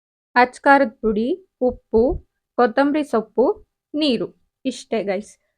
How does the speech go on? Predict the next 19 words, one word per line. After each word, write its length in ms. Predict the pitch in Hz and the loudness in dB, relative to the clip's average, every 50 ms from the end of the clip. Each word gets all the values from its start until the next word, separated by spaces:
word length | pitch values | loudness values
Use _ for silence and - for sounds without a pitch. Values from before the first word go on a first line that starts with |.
| _ _ _ _ _ _ | _ _ _ _ _ _
ಇದಕ್ಕೆ 520 | 277 302 277 320 302 - 330 349 330 320 311 | -8 -6 -4 -4 -4 -4 -2 0 0 0 0
ಮೊದ್ಲಿಗೆ 560 | 285 269 254 247 220 254 277 285 247 294 302 | 2 0 0 0 0 -2 -4 -2 -2 -2 -2
ಫಸ್ಟು 640 | 294 - 240 220 - - - 277 285 277 262 247 | -2 -2 -4 -4 -6 -6 -4 -2 0 0 0 -2
ಚಪಾತಿ 500 | 226 - 240 220 226 262 269 269 - 269 | -2 -2 -2 0 2 0 0 0 0 -4
ಹಿಟ್ಟು 200 | 254 247 247 - | -6 -6 -8 -4
ಕಲ್ಸಿಟ್ಕೊಬಿಡೋಣ 880 | - 226 208 226 220 - 226 220 - - 226 220 196 208 196 196 190 190 190 220 302 359 _ _ _ _ _ _ _ _ _ _ _ _ | -2 0 0 0 0 -2 -4 -4 -4 -4 -4 -2 -2 -2 -4 -4 -4 -6 -6 -8 -8 -10 _ _ _ _ _ _ _ _ _ _ _ _
ನೀಟಾಗಿ. 680 | 233 240 240 226 226 202 185 185 190 214 254 339 - - _ - - _ - - - | -6 -4 -4 -4 -4 -6 -6 -4 -6 -8 -8 -8 -10 -14 _ -20 -20 _ -20 -6 -2
So, 240 | 240 240 240 233 | 0 0 2 2
ಅದಕ್ಕೆ 340 | 233 220 214 220 220 240 247 | 0 0 -2 -4 -2 -2 -2
ಗೋಧಿ 380 | 247 214 220 214 214 208 233 226 | -2 -2 -2 -2 -2 -2 -2 -2
ಹಿಟ್ಟು, 460 | 220 220 - _ 254 277 339 - _ - | -4 -4 -6 _ -4 -4 -4 -6 _ -16
ಉಪ್ಪು, 640 | 262 226 180 - _ - 254 277 370 - _ _ _ _ _ _ _ _ _ _ _ _ _ _ - | -16 -16 -16 -18 _ -6 -6 -6 -6 -6 _ _ _ _ _ _ _ _ _ _ _ _ _ _ -8
ನೀರು 260 | 262 247 247 240 226 | -4 -4 -2 -2 -2
ಹಾಕಿ 300 | 214 202 202 - - 285 | -2 -2 -4 -4 -4 -2
ನೀಟಾಗಿ 640 | 269 247 220 220 214 214 - 202 202 202 208 269 339 | -2 0 0 -2 -2 -4 -4 -4 -4 -4 -4 -6 -8
ಕಲ್ಸಿ 520 | 339 _ - 233 214 220 214 - - 285 | -8 _ -2 -2 0 -2 -4 -6 -8 -6
ಒಂದ್ 260 | 294 233 220 208 208 208 | -6 -4 -4 -6 -6 -6
ಕಡೆ 260 | - 202 208 247 247 | -8 -6 -4 -4 -4
ಇಟ್ಕೊಬಿಡಿ. 800 | 220 220 _ _ - 214 190 208 196 196 240 311 415 - _ | -6 -8 _ _ -6 -4 -4 -4 -6 -6 -8 -8 -8 -10 _